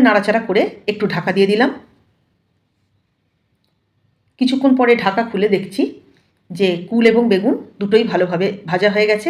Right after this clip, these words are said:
এবং কুল থেকে একটা আঠালো ভাব বেরিয়ে আসছে। এতে অনেকে টমেটোর টুকরোও দেন, কিন্তু আমি দিইনি। আমি এখানে শুধুমাত্র কুল বেগুনের টকই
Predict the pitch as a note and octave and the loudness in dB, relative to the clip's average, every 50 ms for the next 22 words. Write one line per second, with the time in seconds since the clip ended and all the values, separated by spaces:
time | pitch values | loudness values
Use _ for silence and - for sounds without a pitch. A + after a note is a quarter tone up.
0 | E4+ A#3 A3 A3 A3+ - - - _ - A#3 B3 B3 B3 C4 B3+ - - G#3+ D#4 | -2 -2 -2 -4 -6 -10 -18 -20 _ -6 -4 -4 0 2 2 2 2 2 -2 -2
1 | - G3 G3 - G3+ F#3+ F#3+ - - F#3 F#3 - G3 G3+ F#3+ G3 G3 F#3+ G3 - | -2 -4 -4 -2 -2 -2 -2 0 0 -2 0 0 0 0 0 0 0 -2 -4 -8
2 | - - - E3 F#3 A3 B3+ - - - - - F#3 G#3 G3 F3 D3+ C#3 - - | -12 -14 -4 0 2 2 2 0 -4 -14 0 4 4 4 6 4 0 -2 -4 -8
3 | - - - - - - - - - - _ _ _ _ _ _ _ _ _ _ | -12 -16 -18 -18 -20 -20 -20 -20 -20 -20 _ _ _ _ _ _ _ _ _ _
4 | _ _ _ - C4 C4+ D4+ D#4 D#4 C#4 B3 A3+ A#3 A3+ A3+ G3 A3+ C#4+ C#4 A#3 | _ _ _ -2 0 2 2 2 2 2 2 2 2 2 2 2 2 2 2 2
5 | G3+ G#3+ G#3+ G#3+ B3 B3+ B3+ A#3+ G#3 G3 A3+ B3 B3 G3 G#3+ G#3+ B3+ G#4+ - - | 2 2 2 0 0 0 0 0 2 4 4 4 4 6 4 4 4 2 -2 -8
6 | - - _ _ _ _ A#3+ A#3+ A#3 C#4 - G#3+ G#3+ B3+ C4 - G3 E3+ D#3 D#3+ | -14 -20 _ _ _ _ -2 -2 0 0 0 2 4 4 4 4 4 2 0 0
7 | G#3 - - - - - _ _ - F#3 G3+ A3 G3+ - - F#3+ C4 C#4 B3+ G#3 | -2 -4 -6 -8 -14 -20 _ _ -6 -4 -2 -2 -2 -2 -4 -4 -4 -2 -2 -2
8 | F#3 F3+ F3 F3 - - G#4+ A4+ - - - _ - B3 C4 B3+ G3 F3+ E3+ F3+ | -4 -4 -6 -6 -6 -6 -6 -6 -8 -12 -20 _ 0 0 2 2 2 0 0 -2
9 | F#3 B3+ B3+ G3 D#3+ D3+ - C4 | -4 -4 -2 -2 -4 -2 -2 0